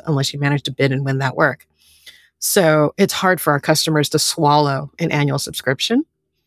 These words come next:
But because we are the market leader and because we are able to set the price, because we're delivering so much value to the industry, we've been able to make that stick. And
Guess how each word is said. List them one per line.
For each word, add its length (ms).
But 260
because 460
we 100
are 120
the 80
market 340
leader 360
and 460
because 420
we 140
are 100
able 280
to 120
set 280
the 80
price, 520
because 280
we're 80
delivering 460
so 160
much 180
value 320
to 120
the 120
industry, 580
we've 300
been 160
able 280
to 120
make 200
that 200
stick. 340
And 380